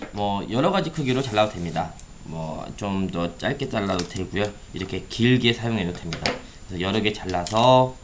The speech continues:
물방울 모양으로 만들겠습니다. 이런 식으로 해서 테이프를 양옆으로 고정한 다음에 그냥 이렇게 넣어주시면 됩니다.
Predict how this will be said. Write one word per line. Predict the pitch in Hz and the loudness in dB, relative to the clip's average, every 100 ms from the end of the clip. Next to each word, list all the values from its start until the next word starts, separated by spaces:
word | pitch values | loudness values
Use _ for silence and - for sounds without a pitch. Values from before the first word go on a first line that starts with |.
| - - - - | -18 -18 -8 -4
물방울 | 110 113 180 185 170 | -2 -2 0 0 2
모양으로 | 120 101 90 90 120 143 - | 0 0 -2 -2 2 2 0
만들겠습니다. | 92 90 85 82 - - - - - - - - - - - - | -4 -6 -6 -6 -10 -14 -14 -16 -18 -18 -20 -20 -20 -18 -18 -14
이런 | 82 87 | -10 -10
식으로 | - 90 85 85 | -10 -10 -10 -8
해서 | 95 113 95 92 113 - - - - - - - - - - - - - - | -6 -6 -4 -4 -4 -6 -18 -20 -20 -20 -20 -18 -20 -20 -20 -20 -20 -18 -4
테이프를 | 131 127 127 113 110 120 123 123 127 127 - - - - - - | 4 4 2 -2 0 0 2 2 0 -2 -12 -16 -16 -18 -18 -14
양옆으로 | - 92 90 87 - 90 107 131 135 - | -8 -6 -6 -8 -10 -4 0 0 -2 -8
고정한 | 98 95 82 | -8 -6 -6
다음에 | 85 85 104 110 - | -8 -4 -6 -6 -10
그냥 | - 107 | -6 -4
이렇게 | 113 | -2
넣어주시면 | 95 104 110 110 92 | 0 0 0 -4 -6
됩니다. | - 80 - | -6 -12 -12